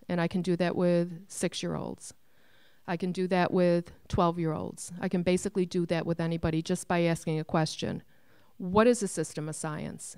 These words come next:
And then I listen and I record, and I allow the entire community that I'm working with to provide their input, and together we co-, create this collective model of what to them is the system of science.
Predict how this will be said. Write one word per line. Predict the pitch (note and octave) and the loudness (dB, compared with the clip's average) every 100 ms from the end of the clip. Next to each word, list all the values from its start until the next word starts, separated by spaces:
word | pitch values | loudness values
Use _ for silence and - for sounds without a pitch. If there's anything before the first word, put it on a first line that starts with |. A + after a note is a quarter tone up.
| - | -6
And | F#3 F3+ | -2 0
then | E3+ | 0
I | |
listen | E3 F3+ F#3 A#3+ A#3+ B3 - | 0 -2 -2 -2 -2 -2 -4
and | F#3+ | -2
I | F3 | -2
record, | E3+ E3+ - E3+ D3+ - - _ - - - | -2 -4 -4 -4 -4 -8 -16 _ -20 -20 -8
and | F#3 F3+ | 0 4
I | F3 | 4
allow | F3+ F3+ F3 F3 E3+ - - - | 4 6 8 6 4 -2 -8 0
the | E3+ | 2
entire | F3 F3 G3 G#3 | 2 4 6 6
community | - A3+ G3+ G3 G3+ G#3 G#3+ - - _ - | 6 4 4 4 4 4 0 -8 -20 _ 0
that | F#3 | 4
I'm | F3+ F3+ | 4 4
working | F3+ F#3+ F3 | 4 2 2
with | E3 D#3+ D#3+ - - - - - | 4 4 2 -4 -20 -20 -18 -2
to | G3+ | 0
provide | F#3+ F3+ F3 F3 | 2 4 4 6
their | E3+ | 4
input, | E3 E3 E3+ D3+ F3 | 2 2 0 0 0
and | E3+ | 0
together | - F3 F#3+ F3 G3 G#3 G#3+ | 0 2 4 6 6 4 2
we | F#3+ | 0
co-, | F#3 - F3+ - | -2 0 -2 -2
create | - F3+ E3+ E3 | -2 2 2 2
this | E3 - | -2 -2
collective | - F3+ F3 - F#3 F#3 | -2 2 2 2 -2 0
model | F3 E3+ E3 - | 2 2 0 -4
of | D#3+ | -4
what | F3+ F3+ F3 - - - - | -2 0 -2 -6 -20 -20 -10
to | F#3+ | 0
them | F3+ E3+ D#3+ | 4 4 4
is | - | 0
the | D#3+ | 0
system | F3 - E3 D3+ | 0 2 0 0
of | C#3+ | 0
science. | E3+ D3+ C#3+ C#3 - | 2 2 0 -8 -14